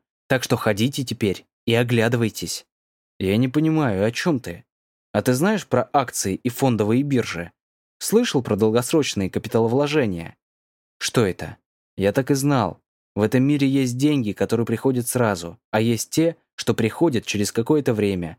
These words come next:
Это как раз про твою семью. Скоро здесь все изменится. Программа развития органического земледелия принесет в деревню жизнь. Ваш долг сейчас десять миллионов вон,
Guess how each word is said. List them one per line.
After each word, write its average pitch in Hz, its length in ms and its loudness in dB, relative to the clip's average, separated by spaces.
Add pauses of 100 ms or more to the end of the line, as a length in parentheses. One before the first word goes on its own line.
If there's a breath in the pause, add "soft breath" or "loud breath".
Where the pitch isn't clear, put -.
(280)
Это 143 200 2
как 156 180 0
раз 165 160 0
про 135 120 -4
твою 139 220 2
семью. 123 520 -2 (420)
Скоро 156 400 2
здесь 98 280 -4
все 123 280 0
изменится. 117 720 -2 (460)
Программа 117 460 2
развития 113 460 2
органического 107 600 0
земледелия 101 880 0
принесет 110 480 0
в 107 40 -12
деревню 107 420 2
жизнь. 107 420 -2 (440)
Ваш 110 240 0
долг 147 260 0
сейчас 135 400 0
десять 131 320 0
миллионов 131 420 0
вон, 175 260 0